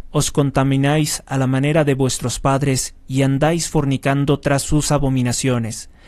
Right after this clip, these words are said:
presentando vuestras ofrendas y haciendo pasar por el fuego a vuestros hijos. Os habéis contaminado con todos vuestros ídolos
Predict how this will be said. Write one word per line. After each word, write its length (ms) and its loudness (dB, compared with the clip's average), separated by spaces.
presentando 560 2
vuestras 340 2
ofrendas 480 0
y 60 -2
haciendo 320 0
pasar 320 0
por 160 0
el 100 -2
fuego 360 0
a 40 2
vuestros 400 -2
hijos. 420 -4
Os 160 2
habéis 300 4
contaminado 760 4
con 200 0
todos 320 2
vuestros 440 -2
ídolos 480 2